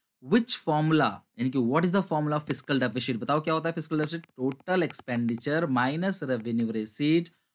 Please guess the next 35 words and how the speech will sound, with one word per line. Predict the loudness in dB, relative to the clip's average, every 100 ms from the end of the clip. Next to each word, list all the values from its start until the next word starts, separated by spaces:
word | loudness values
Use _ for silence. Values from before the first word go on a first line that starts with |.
| -6
और | 0 2
माइनस | 2 2 2 0 -4
कैपिटल | -2 -2 0 -2 -2
रिसीट | 0 0 -2 -2
excluding | -8 -8 -4 0 0 0
बोरोइंग्स। | 0 2 2 0 -4 _ _ -20
इसके | -6 0
अलावा | 4 4 4
अगर | 4 2
आप | 2
बजट | 0 2 2 2
डेफिसिट | -2 -2 -4 -6 -8 -2
प्लस | -2 0
बोरोइंग्स | 2 2 2 0 -6 0 4
and | 4 2 -2
other | 0 4 2 2
liability | 0 0 -2 -4 0 2 2 0 _ _
ये | 0 2
फॉर्मूला | 2 2 2
लगाओगे | 2 0
तब | -2
भी | -2
ये | -2
क्या | -2
होता | -4 -6
है, | -10
फिस्कल | -12 -6 -6
डेफिसिट | -6 -10 -10
का | 0 0
फॉर्मूला | -2 _ _ -4 0
होता | 0 0
है |
budgetary | 0 0 0 0 -2
deficit | -2 0 2 2 0 _ _ 0
plus | 2 2